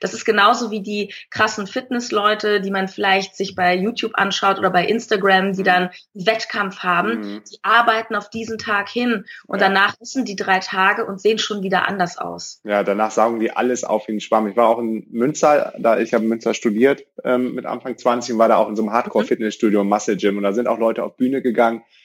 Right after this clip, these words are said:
Speaker 2: und die sahen in der Massephase, in der Off-Season, waren die wirklich dreißig, vierzig, fünfzig Kilo schwerer und haben dann, wie du schon sagtest, auf diesen einen Tag hingearbeitet, haben Weightcut gemacht, haben entwässert und ja, drei
Speaker 1: Ja.
Speaker 2: Tage später sahen sie wieder aus wie eine Mülltonne.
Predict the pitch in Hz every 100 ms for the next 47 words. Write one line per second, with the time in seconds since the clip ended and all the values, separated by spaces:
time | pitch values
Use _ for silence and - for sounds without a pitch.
0 | _ _ 107 101 110 120 110 104 107 127
1 | 135 - 107 104 104 104 - 123 - -
2 | 107 101 107 110 104 104 98 98 95 -
3 | 98 101 110 - 107 104 - 110 - -
4 | - 123 117 - 110 117 127 117 113 110
5 | 117 110 104 110 110 113 107 107 107 -
6 | 113 - 117 107 107 107 113 113 104 117
7 | 110 - - 117 113 98 107 104 101 107
8 | 95 - - - - 107 101 107 107 -
9 | 107 - 101 104 - 110 98 101 107 107
10 | 117 104 92 104 104 90 _ _ - 98
11 | - 90 170 104 101 - 110 107 107 107
12 | 101 104 95 101 104 101 104 101 92 95